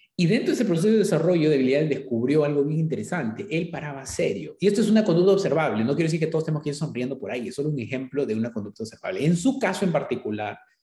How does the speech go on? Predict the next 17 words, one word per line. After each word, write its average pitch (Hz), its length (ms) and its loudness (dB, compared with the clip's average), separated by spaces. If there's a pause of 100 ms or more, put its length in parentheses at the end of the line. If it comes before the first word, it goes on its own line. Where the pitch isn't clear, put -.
(180)
era 135 560 -2 (320)
que - 640 -2
iba 214 180 2
a - 20 0
los 196 200 2
res-, 147 200 -6
a 139 100 -6
los 123 220 -6
almuerzos 135 640 -2
de 98 140 -4
todo 127 220 0
el 139 100 0
equipo, - 680 -8
con 98 200 -10
todo 110 100 -2
el 123 100 0
equipo, 120 640 -8